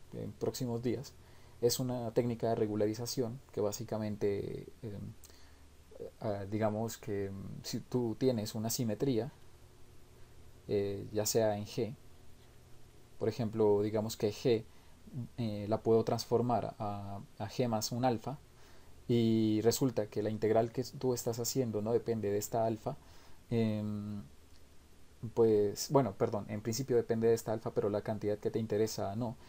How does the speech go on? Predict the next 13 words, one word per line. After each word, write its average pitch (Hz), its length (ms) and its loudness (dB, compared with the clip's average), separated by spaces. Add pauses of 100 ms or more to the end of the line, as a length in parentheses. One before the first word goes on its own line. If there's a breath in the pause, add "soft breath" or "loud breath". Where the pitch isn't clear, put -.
(200 loud breath)
Este 135 320 2
alfa 127 300 4
le 113 80 2
entrega 113 500 2
unos 113 240 0
grados 113 360 4
de 104 320 -4
redundancia, 113 680 2
¿sí? 139 240 -6
Es, - 220 -12
es 110 100 -4
decir, 120 280 2 (520 loud breath)
eh, 104 420 2